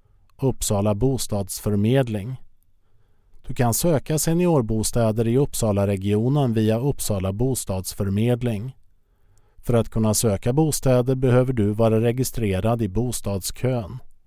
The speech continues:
Seniorbostäder är alltid publicerade i åtta dagar på bostadsförmedlingens webbplats. Genom att hålla utkik en gång i veckan på samma dag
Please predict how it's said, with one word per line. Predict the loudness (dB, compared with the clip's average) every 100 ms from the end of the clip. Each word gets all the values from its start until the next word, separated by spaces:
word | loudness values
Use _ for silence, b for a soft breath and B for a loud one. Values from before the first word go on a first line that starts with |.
| _ _ _ _ _ _ _
Seniorbostäder | -6 0 2 2 2 2 2 0 4 4 4 2
är | 2
alltid | 2 0 2 -2 0
publicerade | 2 2 0 0 0 0 -2 -4
i | -4
åtta | -2 -4 0 0
dagar | 2 4 2 2 0
på | 0 0
bostadsförmedlingens | 0 -2 -2 -4 -4 -2 0 2 0 0 -2 -2 2
webbplats. | 2 2 0 -2 -2 -6 -8 -8 -16 _ _ _ _ _ _ _
Genom | 0 2 4
att | 2
hålla | 4 4
utkik | 4 0 0 0 0 2
en | 2 2
gång | 2
i | 2
veckan | 2 0 0 0 0
på | 0 0
samma | 2 2 2 2
dag | 2 2 0